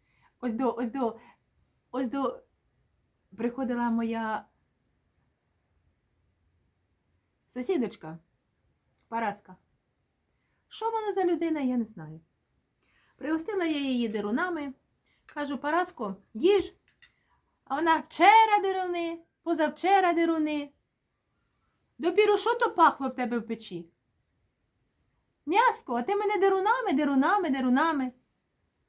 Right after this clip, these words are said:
А що то за Параска? Ось до, ось до...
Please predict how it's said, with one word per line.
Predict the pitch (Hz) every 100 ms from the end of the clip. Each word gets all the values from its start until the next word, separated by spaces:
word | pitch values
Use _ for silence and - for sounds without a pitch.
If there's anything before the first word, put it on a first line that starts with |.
| _ _ _ _ _
А | -
що | - 349
то | 339
за | 311
Параска? | 294 285 294 294 262 262 262 262 240 _ _ _ _ _ _ _ _ _ _ _ _ _ _ _ _ _ _ -
Ось | 247 240
до, | 269 302 269 - _ _ _ _ _
ось | 254 254
до... | 320 381 381 370 359 -